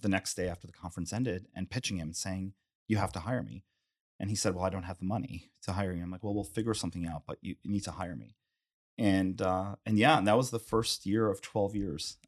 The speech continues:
uh, at acor, growing it from a two-person organization to a fifty-person organization, from two hundred fifty thousand dollars to over fifteen million, right? And, and really growing out an org and, and, and finding an industry that I really loved and, and find a passion in, you know? And I think that was key, is seeing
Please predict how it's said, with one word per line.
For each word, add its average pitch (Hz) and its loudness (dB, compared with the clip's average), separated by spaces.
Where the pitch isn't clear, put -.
uh, 95 -6
at 95 0
acor, 90 -2
growing 95 2
it 98 0
from 98 0
a 87 2
two-person 123 4
organization 95 0
to - -8
a - -6
fifty-person - -4
organization, 90 -4
from - -12
two - -6
hundred 101 0
fifty 92 -8
thousand 90 0
dollars 85 -6
to - -12
over 87 -6
fifteen 92 0
million, 90 -4
right? 82 -10
And, 78 -6
and 87 -4
really 87 -2
growing 85 -2
out 85 -4
an 71 -8
org 85 -4
and, 67 -10
and, 85 -4
and 120 4
finding 151 12
an 127 10
industry 110 4
that 104 6
I 95 6
really 101 0
loved 95 4
and, 82 -2
and 85 -8
find 95 -2
a 87 -10
passion 95 -8
in, 65 -20
you 82 -8
know? 110 -8
And 90 -2
I 101 6
think 113 6
that 110 10
was 110 4
key, 87 0
is 82 0
seeing 101 2